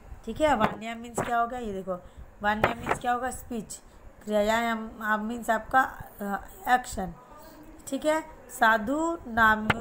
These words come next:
ए, नाम एक रूपता मीन्स जो गुड पीपल होते हैं उनको साधु नाम बोलते हैं, ठीक है। अब मीनिंग सुनो, हिंदी में आप बोलो तो ऐसा नाम, ऐसा बोल सकते हो कि जो अच्छे people होते हैं, जो अच्छे लोग होते हैं, उनका क्या होता है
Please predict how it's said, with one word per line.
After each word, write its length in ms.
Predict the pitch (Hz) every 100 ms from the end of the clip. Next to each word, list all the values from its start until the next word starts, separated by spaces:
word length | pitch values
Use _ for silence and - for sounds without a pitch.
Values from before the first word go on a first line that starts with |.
| 233 -
ए, 300 | 220 202 196 190
नाम 300 | 208 208 214
एक 200 | 214 220
रूपता 400 | 196 175 185 170 - - - -
मीन्स 160 | 240 254
जो 200 | 220 254
गुड 220 | 202 185 233
पीपल 360 | 247 220 233
होते 260 | 214 190 202
हैं 240 | 208 196 - -
उनको 360 | 196 180 240 240 - - -
साधु 380 | - 196 190 196
नाम 260 | 185 180
बोलते 380 | 175 175 175 -
हैं, 180 | 180 180 -
ठीक 160 | 240 233
है। 140 | 311 330 - - - -
अब 160 | 196
मीनिंग 280 | 202 202 196
सुनो, 340 | - - 180 - - - - - - -
हिंदी 340 | 240 262 302
में 100 | 311
आप 120 | 302 277
बोलो 280 | 262 262
तो 120 | 262 254
ऐसा 260 | 220 254
नाम, 240 | 247 233 226
ऐसा 240 | 220 240
बोल 180 | 220 220
सकते 300 | 196 196 -
हो 160 | 202 240 - - - - -
कि 280 | 302 320 320 - - -
जो 140 | 185 269
अच्छे 420 | - 185 - 302
people 380 | 294 233 233 208
होते 220 | 190 208
हैं, 100 | 208
जो 100 | 208
अच्छे 260 | 185 -
लोग 200 | 262 240
होते 340 | 196 196 190 196
हैं, 120 | 226 226 - -
उनका 400 | - - - -
क्या 200 | - 277
होता 240 | 262 247 240
है 180 | 247